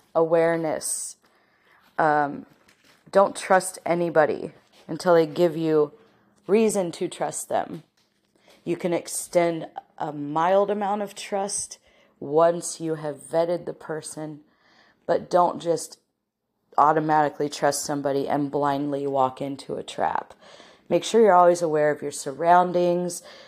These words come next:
Keep an eye on your vehicle. If you find hundred dollar bills on your, uh, windshield wiper, don't touch it. Walk away from your car. Go back into the establishment. If you see strange people standing next to your vehicle or standing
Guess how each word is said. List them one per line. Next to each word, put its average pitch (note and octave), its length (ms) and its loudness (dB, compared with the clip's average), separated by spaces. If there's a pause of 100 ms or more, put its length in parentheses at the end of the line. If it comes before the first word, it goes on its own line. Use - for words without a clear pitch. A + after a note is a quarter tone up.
(220)
Keep F3 280 -2
an D#3+ 100 -2
eye C#3+ 240 2
on C#3+ 160 2
your D3 140 -2
vehicle. D#3+ 720 4
If D3+ 140 -2
you C#3+ 100 -2
find C#3+ 400 0
hundred C#3+ 320 0
dollar C#3 260 2
bills C#3+ 420 2
on C#3 180 -4
your, C3 320 -4
uh, B2+ 260 -8 (240)
windshield E3 420 2
wiper, D#3+ 380 2
don't C#3 260 -6
touch D#3 300 2
it. D#3+ 160 2
Walk C3+ 240 4
away C3+ 180 2
from C#3+ 220 -10
your C#3 80 -8
car. D3+ 320 0
Go C3+ 120 -2
back C#3 360 -2
into C#3 200 -8
the C#3 120 -4
establishment. B2 800 -6 (760)
If D#3 200 0
you D3 120 -8
see C3+ 500 -6 (160)
strange C#3+ 540 -6
people C#3+ 320 -4
standing C#3+ 500 -4
next - 300 -6
to D#3+ 80 -10
your D3+ 100 -4
vehicle D3 580 -6
or C3 140 -2
standing C#3+ 640 -6